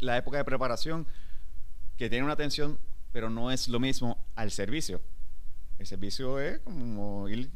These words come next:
tú estás en una, una competencia de carrera. O sea, toca la pistola y se da a correr, pero es un maratón de cinco o seis horas. Ah, constantemente con alguien preguntándote algo, hablándote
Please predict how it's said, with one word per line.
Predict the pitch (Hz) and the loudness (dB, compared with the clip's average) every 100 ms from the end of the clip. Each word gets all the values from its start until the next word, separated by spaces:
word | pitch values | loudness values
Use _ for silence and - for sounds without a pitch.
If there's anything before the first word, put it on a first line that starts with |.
| - | -2
tú | 120 | 0
estás | - | -2
en | 147 | -2
una, | 156 139 - - - | 0 -2 -2 -2 -2
una | 120 | 0
competencia | 123 123 143 | -2 -2 0
de | 127 | 0
carrera. | 110 175 104 | 0 0 -2
O | - - - | -2 -2 -2
sea, | 98 90 | -2 -2
toca | - 104 117 | -2 -2 -4
la | 123 | -2
pistola | 135 180 214 196 165 | 0 0 0 0 -2
y | 127 | -2
se | 117 | 0
da | 135 | 2
a | 160 | 4
correr, | 147 123 110 - - | 4 2 -2 -2 -2
pero | 104 | 0
es | |
un | 123 | 0
maratón | 147 151 180 202 | 0 0 0 0
de | 135 120 113 101 | 0 2 0 0
cinco | 127 156 120 | -2 -2 -2
o | |
seis | 117 113 | 0 0
horas. | 135 - - - - - - - - | 0 0 -2 -2 -2 -2 -2 -2 -2
Ah, | - 95 95 90 - - - - - | 0 0 0 0 0 0 -2 -2 -2
constantemente | 113 107 120 117 127 127 135 - - - | -2 0 0 -2 -2 -2 -2 -2 -4 -2
con | 117 110 | 0 0
alguien | 110 123 | 0 -2
preguntándote | 120 113 107 113 104 101 | 0 -2 -2 -2 -2 0
algo, | 113 123 120 117 | 0 -2 0 -2
hablándote | 101 104 123 117 107 104 | 0 -2 -2 0 -2 -2